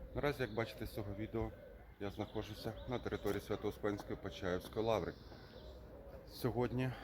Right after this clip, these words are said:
свято Благовіщення, сьоме квітня дві тисячі двадцять четвертого року. Це відео я знімаю для того, щоб ви побачили,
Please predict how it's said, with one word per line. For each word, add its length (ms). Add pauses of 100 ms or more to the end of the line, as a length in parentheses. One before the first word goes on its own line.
(160)
свято 240
Благовіщення, 680
сьоме 320
квітня 400 (220)
дві 100
тисячі 420 (360)
двадцять 380
четвертого 520
року. 280 (1000)
Це 140
відео 280
я 120
знімаю 360
для 120
того, 240
щоб 200
ви 100
побачили, 600